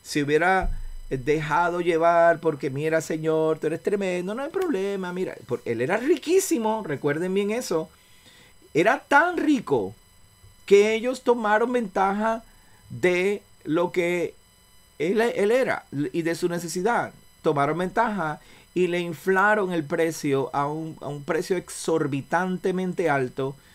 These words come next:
tanto que lo, el único que hubiera podido pagar eso era padre Abraham. Ese hombre hubiera podido pagarlo. ¿Cómo yo sé eso? De acuerdo a los historiadores,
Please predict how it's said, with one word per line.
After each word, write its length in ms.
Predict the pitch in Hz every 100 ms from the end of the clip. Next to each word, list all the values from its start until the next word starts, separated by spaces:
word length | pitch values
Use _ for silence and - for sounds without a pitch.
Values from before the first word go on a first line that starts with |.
| - - _
tanto 640 | - 147 190 226 185 147 131
que 260 | 147 135 -
lo, 220 | 127 127
el 160 | 135 127
único 280 | 139 165
que 100 | 175
hubiera 280 | 180 170 165
podido 360 | 156 151 143 120
pagar 320 | 113 113 127
eso 340 | 165 202 220 233 180
era 280 | - 98 98
padre 300 | 98 92 92
Abraham. 380 | 87 87 80 69 78 -
Ese 480 | 98 107 131 135 135
hombre 220 | 127 117
hubiera 260 | 110 110 110
podido 280 | 104 101
pagarlo. 340 | 98 90 - - -
¿Cómo 220 | 156 151
yo 180 | 170 175
sé 240 | 175 156
eso? 200 | 127 - - _ - - - - -
De 80 | 120
acuerdo 360 | 117 131 131
a 40 | 165
los 140 | 180
historiadores, 800 | 185 - 170 170 190 147 135 -